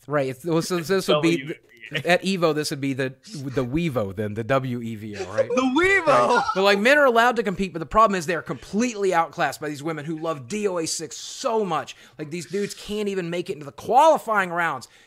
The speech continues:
Speaker 1: and it just becomes the number one female esport, and then those women spill out into esports everywhere, and it all starts with this one game.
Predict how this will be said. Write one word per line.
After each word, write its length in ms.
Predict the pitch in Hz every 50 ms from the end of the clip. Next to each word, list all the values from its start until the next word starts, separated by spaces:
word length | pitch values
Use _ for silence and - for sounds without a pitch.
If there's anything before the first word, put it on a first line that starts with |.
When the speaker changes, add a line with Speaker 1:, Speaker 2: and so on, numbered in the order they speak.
| _ -
Speaker 1:
and 100 | 160 165
it 40 | 156
just 120 | 160 180 -
becomes 320 | 175 - 190 175 170 - - _ _ _
the 100 | 165 165
number 360 | 156 160 180 214 226 220 226
one 340 | 208 196 185 180 170 165 165
female 580 | 160 - - - 220 226 233 220 214 208 202 185
esport, 500 | 170 185 180 - - - 185 180 180 175 -
and 140 | 165 165 175
then 140 | 175 170 170
those 220 | 175 170 143 127
women 300 | 156 196 202 196 190 185
spill 420 | - - - - _ 220 214 202
out 220 | 196 190 190 180 180
into 100 | 175 175
esports 460 | 190 180 - - 180 170 156 - - - _ -
everywhere, 460 | 247 262 240 233 214 190 180 185 180 175
and 80 | 170
it 80 | 170 - _ -
all 240 | 233 247 240 233
starts 480 | - - - - 220 202 208 196 - -
with 80 | 180 160
this 160 | 165 - 147
one 540 | 143 147 175 226 233 220 214 214 202 202 202 - - _ _ _ - 139 131
game. 440 | 147 185 190 190 180 180 175 170